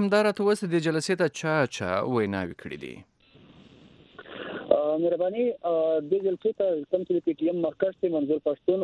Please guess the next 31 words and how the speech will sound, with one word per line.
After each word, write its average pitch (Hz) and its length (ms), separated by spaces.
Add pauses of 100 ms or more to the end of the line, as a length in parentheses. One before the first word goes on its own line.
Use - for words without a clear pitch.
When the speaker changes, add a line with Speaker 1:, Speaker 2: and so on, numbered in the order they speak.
(100)
Speaker 2:
او 139 40 (120)
دغسې، 170 360 (500)
آه، 147 140 (120)
ثنا 156 240
اعجاز 170 340 (100)
او 156 60 (120)
د 139 120
قومي 151 220
پارلمان 156 420
غړي 180 180 (120)
علي 147 200 (220)
وزیر 147 320
او 156 160
محسن 160 320
داور 165 260
تر 156 140
څنګ 190 180
د 160 140
سیمې 185 200
چې 151 120
کوم 160 180
مشران 165 460
دي، 175 160
آه، 143 340
علاقې 139 340
خلک 170 220
دي، 175 100 (420)
هغې 185 280
هم 302 100
ویناګانې 190 540
وکړې. 196 280